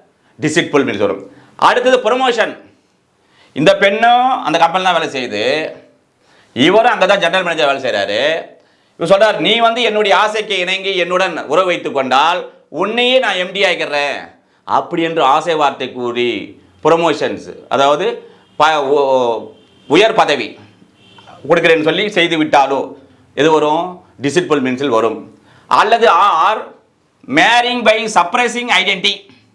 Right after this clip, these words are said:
இது எப்படின்னு சொன்னா, நிறைய நீங்க ஏன்னா உங்ககிட்ட கம்ப்ளைண்ட் வரும்போது இதுல வருமா வராதான்னு பார்க்கறதுக்காக. இப்போ என்ன சொல்றேன்? சப்ரஸிங் ஐடென்டிட்டி. இப்போ இவர் இருக்கார்ல, இவர் வந்து டெய்லி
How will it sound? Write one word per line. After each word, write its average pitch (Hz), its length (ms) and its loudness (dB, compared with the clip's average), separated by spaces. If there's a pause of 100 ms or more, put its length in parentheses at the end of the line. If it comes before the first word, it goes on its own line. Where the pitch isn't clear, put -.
(520)
இது 175 180 4
எப்படின்னு 180 200 -2
சொன்னா, 165 300 0
நிறைய 170 400 0
நீங்க 156 340 -4
ஏன்னா 180 480 -2 (640)
உங்ககிட்ட 185 340 2
கம்ப்ளைண்ட் 185 380 2
வரும்போது 156 360 2
இதுல 156 220 0
வருமா 175 400 2
வராதான்னு 156 240 0
பார்க்கறதுக்காக. 117 580 -4 (460)
இப்போ 180 160 -2
என்ன 190 160 2
சொல்றேன்? 185 480 -4 (640)
சப்ரஸிங் 233 580 2
ஐடென்டிட்டி. 185 440 -2 (460)
இப்போ 170 180 0
இவர் 175 140 2
இருக்கார்ல, 180 520 0 (400)
இவர் 165 280 -2
வந்து 180 300 2 (540)
டெய்லி 170 320 0